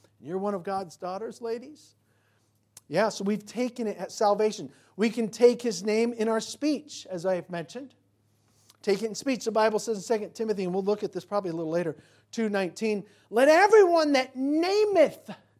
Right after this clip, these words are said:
the name of Christ depart from iniquity." So we can name His name and say, "Are you Christian?" "Yeah, I'm a Christian. I'm a Christian." You know, and by the way, this is what we should say.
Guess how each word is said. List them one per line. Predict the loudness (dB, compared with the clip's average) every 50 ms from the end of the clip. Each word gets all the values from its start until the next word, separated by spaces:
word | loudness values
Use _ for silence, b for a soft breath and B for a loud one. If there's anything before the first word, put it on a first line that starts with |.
| _ _ _ _ _ _ _ _ _
the | -2 0
name | 2 2 0 0 0 -2
of | -6 -8
Christ | -10 -8 -4 -4 -2 -2 -4 -6 -8 -14 -10
depart | -10 -10 -10 _ -6 -4 -4 -4 -6
from | -8 -10 -10
iniquity." | -8 -10 -10 -12 _ -10 -8 -8 -8 -10 -12 -14 _ _ _ _ _ _ _ _ _ _ _ _ _ _ b b b b b b b
So | -8 -6 -4
we | -2 0 -2 -2
can | -2 -4 -4 -4 -4 -4 -4 -4 -2
name | -2 -2 -2 -2 -2 -2 -4 -4 -4
His | -6 -8 -8 -8
name | -8 -6 -6 -6 -6 -8 -10 -10
and | -12 -8
say, | -6 -8 -6 -4
"Are | -4 -4
you | -4 -2
Christian?" | -2 -4 -4 -4 -6 -14
"Yeah, | -16 -16
I'm | -16
a | -18
Christian. | _ -20 -20 _ _ -20 -20 _ _ _ _ _ _ _ _ _ _ _ _ _ _ _ _ _ _ _ _
I'm | -14 -14
a | -12
Christian." | -10 -12 -12 -12 -16 -20 -20 -20 _ _ _ _ _ _ _ _ _ _ _ _ _ _
You | -12
know, | -10 -8
and | -4 -2
by | 0 0 0
the | 2
way, | 4 4 4 4
this | 2 -2 -6 -8 -6
is | -8
what | -8 -8 -8
we | -8 -10
should | -12 -12 -14
say. | -12 -10 -10 -10 -12